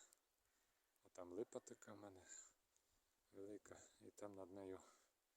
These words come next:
над нею там смирічка, я так постійно підкидував і вже, е, того року і цього року одного гриба з них, по один гриб знайшов. Думаю, що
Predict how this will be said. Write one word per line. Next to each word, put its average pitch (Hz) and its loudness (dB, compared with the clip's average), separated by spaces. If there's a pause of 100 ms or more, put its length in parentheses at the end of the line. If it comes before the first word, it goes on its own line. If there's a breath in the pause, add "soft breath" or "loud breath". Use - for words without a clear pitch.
(2750)
над 101 0
нею 104 6
там 101 4
смирічка, 123 10
я 117 10
так - 6 (260)
постійно - 12
підкидував 131 8
і 107 6
вже, 123 8 (1160)
е, 95 -2
того 135 12
року 127 12
і 87 6
цього 113 8
року 110 2
одного 101 2
гриба 95 0
з 87 -2
них, 92 -8 (320)
по 104 0
один 101 2
гриб 92 2 (680)
знайшов. 98 10
Думаю, 139 2
що 123 12